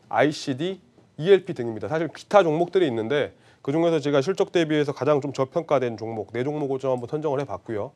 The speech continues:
그리고 이제 오엘이디 종목 관련해서는 사실 이 네 종목 이외에도 오엘이디 소재라고 좀 볼 수 있는 노건 씨엔아이라는 기업이 이제 오늘 실적 발표를 한 기업이거든요. 이제 오늘 실적 발표한 노건 씨엔아이가 상당히 좀 호실적을 발표했기 때문에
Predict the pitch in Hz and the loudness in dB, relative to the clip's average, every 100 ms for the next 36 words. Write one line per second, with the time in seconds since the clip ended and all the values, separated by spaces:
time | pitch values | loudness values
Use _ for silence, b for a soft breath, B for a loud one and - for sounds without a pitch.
0 | b b b 151 160 165 147 165 165 160 | b b b -2 2 2 2 2 4 4
1 | 160 175 175 160 147 165 160 151 160 170 | 2 2 0 -2 -4 -2 2 4 6 4
2 | 170 165 170 - b b b 196 196 180 | 4 2 2 -2 b b b 2 2 2
3 | 185 160 170 202 196 170 139 180 190 180 | 0 2 6 6 6 2 0 2 4 4
4 | 156 226 233 - 156 185 156 - 254 247 | 2 -2 -4 -2 0 0 -2 -6 -4 2
5 | 240 240 240 226 214 196 190 156 151 170 | 4 4 4 4 4 2 -2 -6 -6 -4
6 | 156 120 131 202 185 - 233 233 214 196 | -4 -2 2 4 2 0 0 2 2 2
7 | 165 127 117 113 113 117 131 131 185 208 | 0 -2 -2 -4 -8 -8 -6 0 2 0
8 | 208 190 175 160 151 117 117 104 101 98 | 0 -2 -2 -2 -4 -4 -6 -6 -8 -8
9 | 165 - b b b 156 147 208 208 220 | -12 -14 b b b 0 4 4 2 0
10 | 214 208 202 202 185 139 127 175 170 185 | -2 2 0 2 0 0 -2 -2 -2 0
11 | 170 135 131 - b b - 208 208 185 | 2 2 2 -2 b b -2 2 4 2
12 | 165 196 208 - 180 127 113 190 190 196 | -2 -6 -6 -2 -2 -2 -6 -6 -6 -6
13 | - 117 107 143 | -6 -4 -4 -6